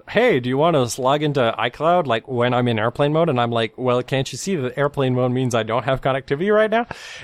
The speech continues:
And, like, if you put your old sim back in while you're in that state, it'll be, "Oh, this is the sim I'm used to. Cool, I can go back to being activated now." Like, it, it,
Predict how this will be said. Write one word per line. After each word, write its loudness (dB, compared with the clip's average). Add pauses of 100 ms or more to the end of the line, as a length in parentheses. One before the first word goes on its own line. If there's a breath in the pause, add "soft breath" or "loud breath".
And, 2
like, 2
if 0
you 4
put -2
your 2
old 0
sim 2
back 2
in 0
while 2
you're 2
in -2
that -2
state, -2 (420 soft breath)
it'll 2
be, 0
"Oh, 4
this -2
is -4
the -6
sim 2
I'm 2
used 0
to. -6
Cool, 2
I 0
can -4
go 2
back 0
to -10
being -6
activated -2
now." -6
Like, -4
it, -8
it, -8